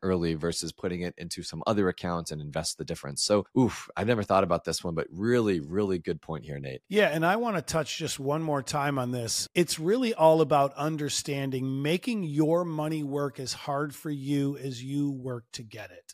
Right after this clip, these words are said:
Speaker 2: I would say over seventy percent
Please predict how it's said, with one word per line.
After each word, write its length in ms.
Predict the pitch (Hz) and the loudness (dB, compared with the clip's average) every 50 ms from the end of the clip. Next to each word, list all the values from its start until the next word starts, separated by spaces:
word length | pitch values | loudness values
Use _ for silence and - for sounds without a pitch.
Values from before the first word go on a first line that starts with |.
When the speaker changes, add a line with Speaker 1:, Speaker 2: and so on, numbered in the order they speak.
| - - | -14 2
Speaker 2:
I 100 | - 170 | 4 4
would 180 | 202 202 185 - | 6 6 4 2
say 460 | - - 175 156 147 147 139 131 135 - _ _ _ _ | 0 0 2 2 2 2 0 -4 -6 -12 _ _ _ _
over 440 | 196 208 214 214 202 156 156 151 139 | 8 8 8 8 6 2 0 0 0
seventy 560 | - - - - 170 170 165 175 165 156 151 | 0 0 2 2 2 2 2 2 0 -2 -2
percent 760 | 139 - 147 127 - - - 156 139 127 120 120 - - - | -2 -4 -4 -2 -2 -2 0 -2 -2 -2 -4 -6 -10 -12 -12